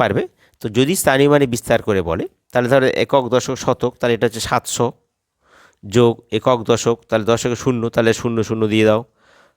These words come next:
এককে আট যোগ একক, দশক, শতক, তাহলে শতকে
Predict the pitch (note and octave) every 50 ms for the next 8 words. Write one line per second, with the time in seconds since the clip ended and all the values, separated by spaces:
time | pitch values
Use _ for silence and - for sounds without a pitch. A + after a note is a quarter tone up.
0 | _ _ _ _ _ _ - A2 - A#2 G#2+ - - - - E2 C#2 A#1 - -
1 | - - _ _ _ _ _ - F#2 F2 F#2 F#2+ E2 C#2+ C2+ - _ _ _ _
2 | _ - - _ _ - G#2+ G#2 B2+ B2 A#2 A2 A#2+ A2 - B2 A2+ - - B2+
3 | - - A#2+ A2 - _ _ - _ _ _ _ - A2+ A2 G#2+ - - A2 G#2
4 | A#2+ A#2 G#2 A#2